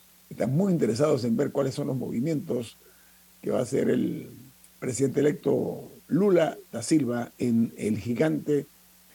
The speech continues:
suramericano, en Brasil. En República Dominicana, una noticia que debe ponernos a reflexionar a nosotros como panameños y también a las autoridades de turismo. Presten atención.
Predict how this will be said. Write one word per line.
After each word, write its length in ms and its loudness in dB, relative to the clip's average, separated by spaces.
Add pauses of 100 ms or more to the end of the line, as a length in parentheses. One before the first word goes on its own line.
(280)
suramericano, 840 0
en 100 -4
Brasil. 540 -4 (2000)
En 120 0
República 400 0
Dominicana, 840 -2 (140)
una 180 -4
noticia 480 0
que 80 -8
debe 320 0
ponernos 440 -6
a 40 -4
reflexionar 720 -2 (100)
a 100 -4
nosotros 440 -2
como 180 0
panameños 540 -2
y 60 -10
también 360 -2
a 40 -2
las 240 -4
autoridades 600 0
de 120 -2
turismo. 680 0 (520)
Presten 260 -2
atención. 560 0